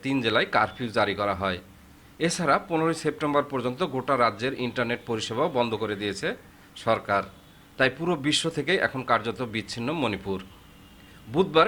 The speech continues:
কারফিউয়ের মধ্যে বিক্ষোভ মিছিল নিয়ে শিক্ষার্থীরা গভর্নরের বাসভবন অভিমুখে যাওয়ার চেষ্টা করলে পুলিশের সঙ্গে সংঘর্ষ হয়। এতে পঞ্চাশ শিক্ষার্থী আহত হয়েছেন। টাইমস অব ইন্ডিয়ার প্রতিবেদনে বলা হয়েছে, শিক্ষার্থী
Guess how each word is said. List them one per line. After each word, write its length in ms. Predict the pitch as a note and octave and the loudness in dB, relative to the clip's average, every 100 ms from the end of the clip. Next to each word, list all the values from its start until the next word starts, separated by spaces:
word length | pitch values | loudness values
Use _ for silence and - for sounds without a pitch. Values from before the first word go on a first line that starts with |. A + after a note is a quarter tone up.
| - | 6
কারফিউয়ের 440 | C#3+ - D#3+ D3+ C#3 | 2 2 -2 2 0
মধ্যে 200 | A2+ D#3+ C3 | 0 -2 -2
বিক্ষোভ 280 | C#3 D#3+ C#3 | -4 -4 -2
মিছিল 240 | C3+ C#3 B2 | -2 0 0
নিয়ে 140 | B2+ - | 0 0
শিক্ষার্থীরা 520 | C3+ C3 - C#3 A#2 F3+ G2+ | -4 -6 -4 0 2 2 2
গভর্নরের 480 | A#2+ B2+ C3 B2 A2+ | 2 2 2 2 2
বাসভবন 420 | A#2 A2+ A2+ A#2 C3 A#2+ | 2 2 0 -2 0 0
অভিমুখে 360 | A2+ A#2+ C3 G#2 | -2 -4 -4 0
যাওয়ার 240 | G#2+ G#2+ - | 2 0 -2
চেষ্টা 220 | A2 A2 G#2 | -6 -6 -4
করলে 220 | G#2 A2+ F#3+ - - - - | -2 -2 -6 -12 -20 -18 -2
পুলিশের 380 | D#3+ D#3+ E3+ - | 0 2 -2 -2
সঙ্গে 200 | B2+ B2+ A3+ A#2+ | -2 0 -2 -2
সংঘর্ষ 360 | A2+ G#2+ - G2+ | 0 -2 0 0
হয়। 280 | G2 F#2 E2+ - - - - D3 | 2 0 -2 -16 -20 -20 -2 0
এতে 160 | D3 C#3 - | 4 2 4
পঞ্চাশ 340 | D3+ D3+ F3 - | 0 0 -2 -2
শিক্ষার্থী 400 | C3+ - G#2 - A#2+ - | -4 -4 -4 -2 0 2
আহত 180 | G#2+ A2 | 2 2
হয়েছেন। 420 | A2 G#2 G2 G#2 F#2 - - - - - - - - - | 0 0 -2 -4 -4 -8 -20 -20 -20 -20 -20 -20 -20 -4
টাইমস 300 | D#3+ F#3 F#3+ F#3+ D#3+ | 2 2 2 2 2
অব 60 | - D3+ | 2 0
ইন্ডিয়ার 280 | C#3+ D3+ D3+ | 4 4 4
প্রতিবেদনে 560 | C#3+ C#3 B2+ B2 B2+ F#3 B2+ | -2 0 -2 0 0 2 4
বলা 160 | A2+ A2+ | 4 4
হয়েছে, 260 | A2+ A2 F3+ - | 0 0 -4 -4
শিক্ষার্থী 460 | C3+ - C3 - | -4 -2 -4 -2